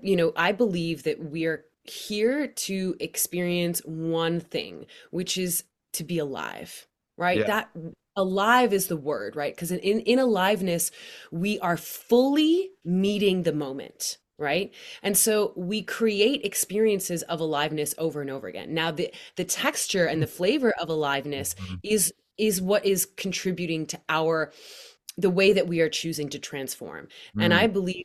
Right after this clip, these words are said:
Speaker 1: that f-, for, for us, there is this, this desire to triumph over a narrative that keeps us disempowered,
Speaker 2: Definitely.
Speaker 1: right? And those, those are the moments that we feel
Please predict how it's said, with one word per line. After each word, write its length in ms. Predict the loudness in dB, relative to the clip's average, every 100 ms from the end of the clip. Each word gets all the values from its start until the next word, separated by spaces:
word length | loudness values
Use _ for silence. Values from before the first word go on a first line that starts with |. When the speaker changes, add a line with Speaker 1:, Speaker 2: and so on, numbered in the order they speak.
| -4
Speaker 1:
that 140 | -2 -2 _
f-, 140 | -20 -20
for, 460 | -6 -2 -2 -2 -6 _ _ _ _ _ _ _ _ _ -16
for 300 | -6 -2 4
us, 280 | 6 4 2
there 180 | 2
is 160 | 2 2
this, 260 | -2 -2 -4
this 280 | -4 -6 -4
desire 840 | -4 -4 -2 2 4 4 0 -4 -14 -20 -20 _
to 200 | -4 -2
triumph 1000 | -2 -2 2 4 6 6 6 4 0 -8 0
over 640 | 4 4 4 2 0 0 -4 _ _ -20 _ 2
a 60 |
narrative 580 | 6 8 8 6 4 2
that 180 | 0 -2
keeps 300 | -6 -6 -4
us 140 | -4
disempowered, 760 | -4 -6 -6 -8 -12 -12 -12 -16 _ 0
Speaker 2:
Definitely. 380 | 2 2 0 2
Speaker 1:
right? 160 | 2
And 100 | 0 -2
those, 160 | -2 -2 _ _ _ _ 8
those 240 | 8 8
are 60 | 6
the 100 | 6
moments 480 | 6 4 4 2 -2
that 200 | -4 -4
we 360 | -4 -2 -2 -4
feel 760 | -8 -10 -2 4 6 6 2